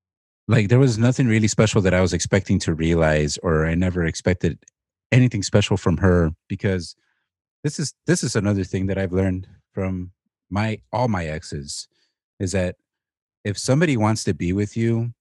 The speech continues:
they will be with you. There's no like, "Oh, I don't know. I have to figure this out," or like, "I have to go and redo my life, rethink my life." It's like, no,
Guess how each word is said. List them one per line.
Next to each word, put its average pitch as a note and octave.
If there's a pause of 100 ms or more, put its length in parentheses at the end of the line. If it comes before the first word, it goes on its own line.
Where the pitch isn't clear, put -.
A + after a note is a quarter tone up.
(260)
they G2
will G#2+
be F#2
with E2
you. D2+ (340)
There's A2+
no G#2+
like, F#2+ (380)
"Oh, A2
I F#2+
don't F2
know. F#2
I F2
have F2+
to F2+
figure E2+
this D2
out," F2
or D#2
like, D2
"I E2
have F2
to D#2+
go E2+
and D2 (800)
redo F2+
my E2
life, F2
rethink E2+
my E2+
life." F2+
It's F#2
like, E2+
no, E2+